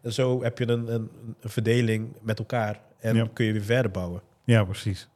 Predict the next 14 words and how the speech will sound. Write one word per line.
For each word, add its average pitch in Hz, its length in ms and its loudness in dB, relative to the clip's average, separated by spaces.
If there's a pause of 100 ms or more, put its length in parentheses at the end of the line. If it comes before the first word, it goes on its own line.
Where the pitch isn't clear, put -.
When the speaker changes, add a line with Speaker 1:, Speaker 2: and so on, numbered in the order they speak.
(920)
Speaker 2:
Heb 110 140 2
je 127 80 4
dan, 127 280 -2
dan 120 220 4
ook 117 180 0
iemand 113 400 2
op - 60 -20
een 117 80 -4
gegeven 107 220 4
moment 110 140 2
gezocht 117 420 4
die 107 120 2
je 104 80 4
dan 101 220 0